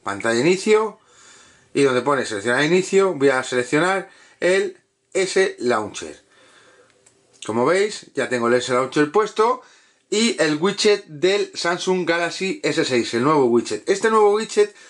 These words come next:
lo vamos a conseguir simplemente clicando en widgets y con la aplicación X Widget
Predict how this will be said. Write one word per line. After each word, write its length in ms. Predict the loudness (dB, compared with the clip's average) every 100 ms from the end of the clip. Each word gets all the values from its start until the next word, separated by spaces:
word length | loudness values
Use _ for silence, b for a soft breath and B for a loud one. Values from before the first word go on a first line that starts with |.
| B
lo 100 | -2
vamos 300 | -2 -2 -2
a 100 | 0
conseguir 640 | 0 0 0 2 0 -2 B B
simplemente 880 | -2 0 2 2 2 -2 0 0 0 B B B B
clicando 600 | -2 0 0 -2 -4 -4
en 180 | -6 0
widgets 440 | -2 2 0 0 -4
y 140 | -6
con 240 | 0 2 2
la 80 |
aplicación 680 | -2 -2 -4 0 0 0 -2 _ -4
X 460 | -4 -4 -6 -6
Widget 440 | -2 -2 0 -8